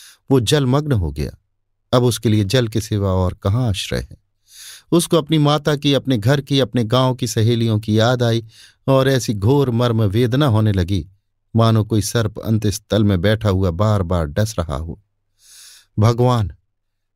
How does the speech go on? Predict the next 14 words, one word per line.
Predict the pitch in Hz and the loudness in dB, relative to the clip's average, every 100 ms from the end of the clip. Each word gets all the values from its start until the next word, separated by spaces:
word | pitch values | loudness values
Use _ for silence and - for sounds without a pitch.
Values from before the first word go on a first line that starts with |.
| _ | _
अगर | 139 156 | 2 2
मुझे | 151 143 151 | 2 0 2
यही | 139 135 160 | 2 2 2
यातना | 139 127 147 147 | 2 0 0 -2
देनी | 123 147 165 | 0 0 0
थी | 160 113 110 _ _ _ | -2 -4 -6 _ _ _
तो | 135 | 0
तुमने | 131 143 135 | 2 2 2
मुझे | 135 123 | 2 0
जन्म | 110 135 127 127 | 0 0 2 0
ही | 147 190 | 0 0
क्यों | 117 90 | 0 0
दिया | 87 80 | 0 -2
था? | 71 - | -4 -14